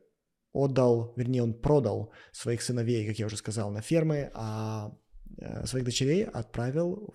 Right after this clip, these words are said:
в католические сиротские дома. И, э, Коко Шанель до конца жизни не могла смириться с этим фактом. Она не могла смириться с тем, что ее оставил родной человек.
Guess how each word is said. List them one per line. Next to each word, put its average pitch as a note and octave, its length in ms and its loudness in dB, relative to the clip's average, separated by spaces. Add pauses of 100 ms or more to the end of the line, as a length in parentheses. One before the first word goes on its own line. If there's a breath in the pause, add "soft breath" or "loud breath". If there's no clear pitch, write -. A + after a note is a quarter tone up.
в C3 440 0 (800 loud breath)
католические D3+ 840 6 (340 loud breath)
сиротские C3 680 -2 (440)
дома. A2+ 380 -2 (120)
И, B2+ 240 0
э, B2 320 2 (400)
Коко E3 240 0
Шанель D3 360 2
до B2+ 120 -4
конца B2+ 240 -2
жизни B2+ 280 0
не B2 160 0
могла A2+ 640 -2 (360)
смириться A#2 760 -2
с - 100 -6
этим A2 160 -6
фактом. - 500 -6
Она A#2+ 300 -2 (220 loud breath)
не C3 80 2
могла D3 240 4
смириться B2+ 460 -2
с - 80 -2
тем, G#2+ 400 -2 (180 soft breath)
что A2+ 600 -2
ее B2 580 0
оставил - 840 -4 (340)
родной A2+ 640 -2
человек. A#2+ 520 0